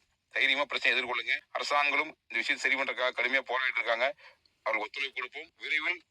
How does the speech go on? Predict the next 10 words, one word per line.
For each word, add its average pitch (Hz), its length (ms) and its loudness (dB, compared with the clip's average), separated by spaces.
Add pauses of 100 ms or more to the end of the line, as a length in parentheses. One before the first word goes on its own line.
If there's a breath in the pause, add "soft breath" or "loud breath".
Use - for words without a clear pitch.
(160)
இந்த 123 160 -6
நிலைமை 135 440 -2 (340)
நார்மல் 135 360 2
ஆகிறதுக்காக 123 400 0 (100)
அனைவரும் 123 360 -6 (160)
ஆண்டவனை 123 380 -2
வேண்டிக் 123 300 -4
கொள்வோம். 123 280 -14 (120)
எல்லாமே 120 340 -8
சரியாகும். 123 560 2